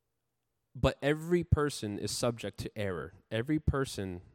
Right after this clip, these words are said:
is not perfect, and we know this. Maybe you've had friends that have influenced you the wrong way. Maybe, maybe, just maybe, for some of you, the parents may not have been the best example in your life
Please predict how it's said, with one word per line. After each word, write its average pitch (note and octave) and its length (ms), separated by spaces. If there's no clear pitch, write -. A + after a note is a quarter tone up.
is G#2+ 160
not A2+ 180
perfect, G#2 360
and C3 80
we D#3+ 80
know A2+ 180
this. - 380
Maybe D3 200
you've E3+ 200
had D3+ 180
friends C#3+ 400
that C3+ 80
have B2 200
influenced C3+ 500
you G2 120
the G2+ 80
wrong F#2+ 240
way. F#2+ 240
Maybe, A#2 540
maybe, C#3 200
just C#3 280
maybe, G#2+ 360
for - 100
some D3+ 260
of A#2+ 80
you, G#2+ 180
the - 80
parents A2+ 500
may G2 200
not G#2+ 180
have G2+ 160
been G2 160
the F#2 100
best - 300
example F2+ 380
in F#2 60
your F2+ 120
life F#2 340